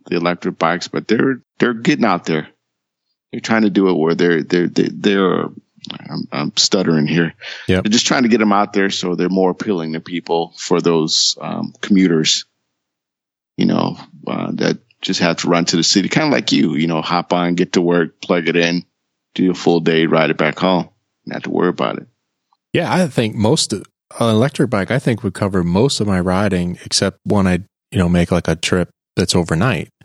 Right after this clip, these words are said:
Speaker 2: or wanna, you know, do, like, a mountain day, which only happens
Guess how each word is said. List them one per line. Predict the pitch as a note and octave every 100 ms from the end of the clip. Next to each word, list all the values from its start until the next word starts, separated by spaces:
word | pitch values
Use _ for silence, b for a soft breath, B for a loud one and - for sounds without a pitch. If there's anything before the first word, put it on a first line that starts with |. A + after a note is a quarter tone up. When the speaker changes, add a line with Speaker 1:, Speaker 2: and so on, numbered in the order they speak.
| _ _ _ _ _
Speaker 2:
or | - F#2+ F2+
wanna, | F#2 F2 E2+ E2 - _ -
you | G2
know, | F2
do, | G2
like, | E2+ E2+
a |
mountain | F2 A2 G2
day, | F2+ F2
which | F#2 F2
only | F#2+ F2+
happens | F#2 F2+ F2+ E2+ - -